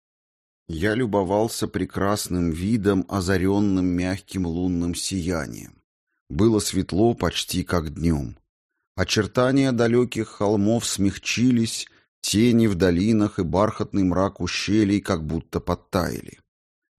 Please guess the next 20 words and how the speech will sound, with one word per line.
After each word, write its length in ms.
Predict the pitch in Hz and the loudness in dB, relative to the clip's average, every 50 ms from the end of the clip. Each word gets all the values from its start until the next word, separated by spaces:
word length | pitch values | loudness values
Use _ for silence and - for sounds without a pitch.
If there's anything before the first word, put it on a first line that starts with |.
| _ - | _ 0
Первозданная 920 | 92 92 87 85 95 92 80 73 98 98 107 104 101 98 98 95 95 90 | 0 2 2 4 2 0 0 0 2 2 4 4 2 2 2 0 0 -2
красота 600 | - - 95 92 - - 95 90 - 107 104 104 | -2 -4 -4 -4 -2 -2 -4 -4 0 0 2 2
природы 580 | - - 87 98 92 87 98 113 120 107 101 113 - - | 2 0 0 0 0 2 2 2 2 2 2 0 0 0
ободрила 680 | 98 - - 107 92 - 107 107 101 95 85 65 65 - | -4 -2 0 0 0 0 0 0 0 0 -2 -2 -4 -6
меня. 420 | 67 65 60 53 52 - - - _ _ _ _ _ _ _ _ _ - | -6 -8 -8 -8 -12 -12 -14 -18 _ _ _ _ _ _ _ _ _ -14
С 140 | - - | -12 -10
каждым 560 | - - 95 120 151 147 127 - 127 123 120 98 | -4 -2 0 0 0 0 0 2 2 2 4 2
глотком 580 | 101 117 120 - - - 107 120 117 113 107 87 | 2 0 -2 -4 -4 -2 -2 0 0 0 0 0
воздуха 580 | 87 101 113 120 117 92 98 101 - - 98 | 0 0 0 0 0 -2 -2 -4 -4 -4 -4
я, 260 | 101 82 78 90 92 | -2 0 2 0 0
казалось, 580 | - - - 78 76 87 95 98 90 90 87 80 | 0 0 -2 0 0 2 2 2 2 2 0 0
вбирал 540 | 78 76 71 67 80 78 82 87 87 95 92 | -4 -6 -4 -2 0 0 2 2 2 2 0
в 80 | - | -2
себя 340 | - - 95 73 65 80 80 | -4 -4 -4 -2 -2 -2 -2
спокойствие 960 | - - - - 69 - - - 85 107 101 - - - - 95 92 92 95 | -4 -6 -8 -10 -14 -12 -8 -2 0 0 0 -2 -4 -6 -4 -2 -2 0 -2
и 200 | - - - 92 | -2 -4 -6 -4
надежду. 720 | 82 82 85 85 78 76 71 65 58 - - - - - _ _ _ _ _ _ _ _ _ _ _ _ | -2 -2 -2 -4 -4 -6 -6 -6 -8 -10 -12 -14 -16 -18 _ _ _ _ _ _ _ _ _ _ _ _
Высунувшись 960 | - 90 82 87 120 143 143 131 - 127 113 110 107 95 - - 104 92 - - - | -4 -2 0 4 4 4 4 4 2 0 2 2 2 0 -2 -4 -4 -4 -6 -6 -6
из 180 | 98 98 82 87 | -6 -4 -2 -2
окна, 580 | 87 82 - - 85 85 101 120 143 151 147 | -4 -4 -4 -4 -2 -2 0 0 0 -2 -4